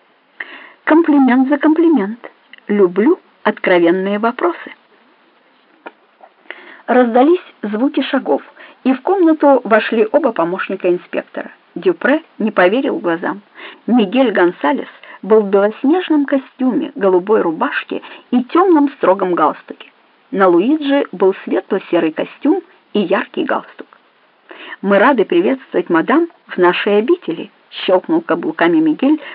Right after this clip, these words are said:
припадая к руке мисс Дейли. «Мы счастливы», заверил Луиджи,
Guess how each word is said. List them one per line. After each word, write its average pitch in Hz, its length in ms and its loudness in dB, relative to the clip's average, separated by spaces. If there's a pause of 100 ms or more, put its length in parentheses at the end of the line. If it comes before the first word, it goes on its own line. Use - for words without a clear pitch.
(120)
припадая 262 500 2
к 262 100 -12
руке 262 380 0 (100)
мисс 185 260 -2
Дейли. - 440 -4 (680)
«Мы 190 180 -2
счастливы», 269 680 -4 (480)
заверил 175 480 2
Луиджи, 196 540 0